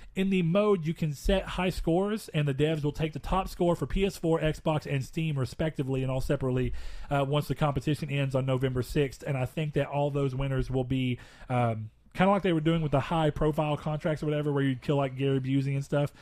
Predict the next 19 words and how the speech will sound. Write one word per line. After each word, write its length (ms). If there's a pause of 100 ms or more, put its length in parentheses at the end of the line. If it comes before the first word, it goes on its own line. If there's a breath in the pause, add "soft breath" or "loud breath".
(220 loud breath)
They're 80
doing 320
that. 260
They're 80
gonna 160
use 260
your 120
na-, 220
your 340
name 240
and 100
likeness, 440
which 140
is 120
awesome. 360 (280 loud breath)
It's 160
a 20
cool 240
idea, 400